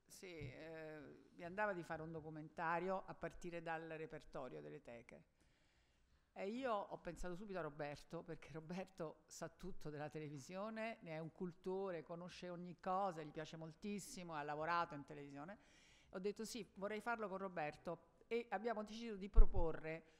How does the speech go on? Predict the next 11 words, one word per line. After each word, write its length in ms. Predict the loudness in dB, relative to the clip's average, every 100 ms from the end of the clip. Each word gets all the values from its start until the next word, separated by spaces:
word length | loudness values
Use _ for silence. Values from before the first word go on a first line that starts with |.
| -20 -10
non 380 | 0 6 6 4 -2 -6 -14 -20 -4
le 320 | 2 4 4
donne, 680 | 2 2 -2 -2 -4 -2 -4 -6 -12
perché 240 | -18 -14 -10
quello 220 | -8 -10
poteva 340 | -10 -8 -8
essere 340 | -8 -10 -12 -10
subito, 540 | -8 -8 -8 -8 -10 -14 -20 -10
ma 180 | -2 -2 -2
il 160 | -10
sesso, 800 | -8 -6 -6 -6 -10 -10 -10 -12